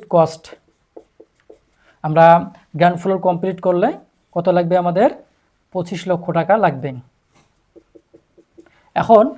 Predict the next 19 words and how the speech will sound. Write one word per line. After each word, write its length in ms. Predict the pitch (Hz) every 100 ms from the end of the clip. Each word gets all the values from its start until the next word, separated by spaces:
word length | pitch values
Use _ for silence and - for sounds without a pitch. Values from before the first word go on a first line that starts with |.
| - -
আপনারা 400 | 160 196 190 190
যারা, 280 | 170 170 170 175 170 - - - - _ _ _ -
আপনারা 380 | 156 165 170
যারা 220 | 170 165 165 175 - - -
ফাউন্ডেশন 400 | 170 165 185 180
দিয়ে 180 | 175 170
একতলা 280 | 151 175
কমপ্লিট 300 | 175 175 175
করবেন, 280 | 170 156 185 294 - _
তাদের 260 | 170 160 175
জন্য 260 | 175 175 175
খরচ 280 | 175 165 151
হচ্ছে 260 | 156 175
এখানে 260 | 165 165 165
আমাদের 280 | 160 165 247 277 _ _ _
বারো 320 | 131 147 151
লক্ষ 260 | 175 175 180
টাকা 440 | 175 170 180 226 330 _ _ _ - - - _ _ -
প্লাস 580 | 156 190 - - -